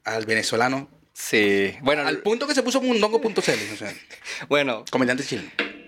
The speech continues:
Speaker 2: No, no voy a decir el, el, el de dónde viene el nombre para que él venga y,
Speaker 1: Eso,
Speaker 2: y acá lo
Speaker 1: sí,
Speaker 2: aclare,
Speaker 1: sí, porque,
Speaker 2: por favor.
Speaker 1: porque tenía que venir, pero, eh,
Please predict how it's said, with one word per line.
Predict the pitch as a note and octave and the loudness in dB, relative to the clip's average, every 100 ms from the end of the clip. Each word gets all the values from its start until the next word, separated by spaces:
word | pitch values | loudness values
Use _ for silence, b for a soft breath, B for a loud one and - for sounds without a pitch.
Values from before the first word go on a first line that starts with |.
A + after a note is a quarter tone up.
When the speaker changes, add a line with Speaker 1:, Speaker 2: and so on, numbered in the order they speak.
| - - | -20 -8
Speaker 2:
No, | D#3+ D#3+ D3 | 0 2 4
no | D3+ | 4
voy | D#3 F#3 | 6 6
a | |
decir | G3 - C#3+ | 2 0 2
el, | F3 F#3 | 2 4
el, | D#3 D3 C3+ | 4 4 2
el | B2+ B2 A#2+ A#2+ B2 | 2 2 2 0 2
de | C3+ | 4
dónde | C3 C#3+ D#3+ | 4 4 4
viene | E3+ | 4
el | E3+ | 2
nombre | E3+ E3+ F3+ | 2 2 2
para | D3+ | 2
que | B2+ A#2+ | 2 0
él | A#2 | 2
venga | C3+ C#3+ C#3+ D#3 | 0 2 2 4
y, | |
Speaker 1:
Eso, | D#3+ B2 | 2 2
Speaker 2:
y | |
acá | C3 C3 | -2 0
lo | C3 | -2
Speaker 1:
sí, | C#3 | 0
Speaker 2:
aclare, | C3 G#2 | 0 0
Speaker 1:
sí, | |
porque, | D#3 C3+ | 2 2
Speaker 2:
por | C#3 | 2
favor. | C#3 C3+ | 2 2
Speaker 1:
porque | A#2 C3+ - | 0 -4 -4
tenía | C#3 C#3+ | -2 2
que | |
venir, | D#3+ D#3+ E3+ | 2 2 2
pero, | D#3 D3 C#3 C3+ C3 | 2 4 2 0 0
eh, | B2 A#2+ A#2 A2+ A2 | 2 4 4 4 2